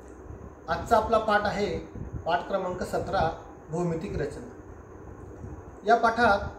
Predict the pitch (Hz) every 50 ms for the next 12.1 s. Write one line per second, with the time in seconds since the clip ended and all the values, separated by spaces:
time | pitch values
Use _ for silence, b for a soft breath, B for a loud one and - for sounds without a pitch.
0 | - - - - - - - - - - - - - 233 233 214 208 214 202 180
1 | 185 - - 240 240 226 220 220 - 226 214 214 214 220 - - - - - -
2 | - - - - 233 233 - 247 240 240 233 226 220 185 156 156 147 - 226 -
3 | - - - 226 - 247 214 175 165 160 143 131 131 127 120 117 117 - - -
4 | - - - - - - - - - - - - - - - - - - - -
5 | - - - - 208 214 226 220 202 - - - - - - - - - - -
6 | - - - - - - - - - 240 247 226 202 185 - 220 202 190 202 190
7 | 185 175 202 202 185 - - - 139 131 123 - - - - - - - - -
8 | - - - - - - - - - - - 160 165 - - 202 202 196 196 202
9 | 202 - 226 214 185 180 180 - - - - - - - - 156 156 160 170 185
10 | 190 202 208 208 - - 208 214 202 175 165 - - - 131 117 117 - - -
11 | - - - - - - - - - - - - - - - - 208 208 214 240
12 | 240